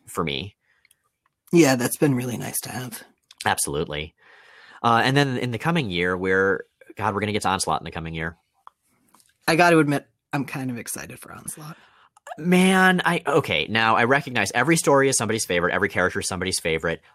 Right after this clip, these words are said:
Speaker 1: All answers are valid for that. All stories are good stories to someone. M-, full respect, mad respect. I fucking hate Onslaught.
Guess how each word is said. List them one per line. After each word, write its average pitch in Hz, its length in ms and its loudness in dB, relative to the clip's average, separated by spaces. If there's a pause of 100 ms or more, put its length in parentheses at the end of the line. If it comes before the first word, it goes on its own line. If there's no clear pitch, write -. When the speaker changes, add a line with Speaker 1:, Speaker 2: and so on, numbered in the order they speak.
(140)
Speaker 1:
All 117 320 6
answers 101 440 0
are 90 160 -2
valid 73 400 -2
for - 160 -10
that. - 280 -10
All 98 180 4
stories 113 380 2
are 104 40 -4
good 95 180 0
stories 95 320 0
to 98 80 -8
someone. 107 540 -4 (480)
M-, 101 180 -8 (180)
full 151 160 6
respect, 78 400 -2
mad 98 200 0
respect. - 480 -6 (960)
I - 60 -12
fucking 123 280 -2
hate 87 200 -4
Onslaught. 69 480 -4